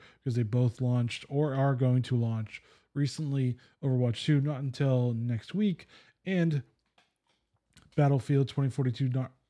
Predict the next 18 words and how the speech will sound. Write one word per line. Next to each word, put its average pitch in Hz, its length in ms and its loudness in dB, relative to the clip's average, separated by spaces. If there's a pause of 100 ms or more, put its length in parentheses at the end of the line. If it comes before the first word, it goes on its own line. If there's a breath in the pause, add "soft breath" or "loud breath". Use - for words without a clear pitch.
(100)
is 127 180 -2
already 135 460 -2 (120)
out 123 180 -2
right 113 200 -6
now. 117 200 -2 (100)
But 123 260 -2 (420 soft breath)
anyways, 160 480 6
get 147 100 -4
your 147 140 0
coffee 156 360 0
cups 160 360 2
ready. 170 340 4
Let's 131 300 -6
get 147 240 -4
on 156 240 0
with 165 100 -2
the - 80 -10
show. 196 480 -4